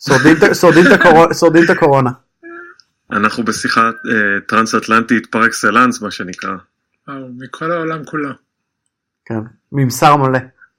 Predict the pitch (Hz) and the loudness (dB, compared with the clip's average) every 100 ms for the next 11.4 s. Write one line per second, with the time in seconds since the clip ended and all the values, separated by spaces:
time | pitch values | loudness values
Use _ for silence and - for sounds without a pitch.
0 | _ _ _ _ - - - 143 - - | _ _ _ _ -20 -16 -8 -6 -4 -4
1 | 156 165 123 165 - 110 110 110 - - | -2 -4 -4 -4 -4 -2 -4 -6 -10 -10
2 | 156 147 170 165 156 147 165 147 143 123 | -12 -6 -4 -4 -6 -8 -12 -12 -16 -20
3 | - - _ 151 165 143 147 165 151 131 | -20 -20 _ -8 -6 -4 -2 -2 -2 -6
4 | 143 160 180 170 151 139 151 143 139 139 | -6 -4 -4 -4 -6 -4 -6 -6 -6 -6
5 | 135 131 135 151 143 180 175 175 151 170 | -6 -8 -8 -8 -4 -4 -4 -6 -6 -6
6 | 151 147 185 160 131 120 117 _ _ _ | -6 -4 -4 -6 -8 -14 -20 _ _ _
7 | _ _ - - 143 113 107 98 110 113 | _ _ -20 -6 0 0 -2 -2 0 0
8 | 123 127 117 104 - 120 143 127 - 110 | 0 0 0 -2 0 2 2 0 -2 -4
9 | 107 98 104 104 104 - 98 107 117 120 | -4 -6 -6 -6 -6 -8 -6 -2 0 -2
10 | 98 101 101 98 98 98 98 107 117 113 | -4 -4 -2 -2 0 -2 -2 -4 -4 -4
11 | 113 123 131 - | -2 -2 -4 -2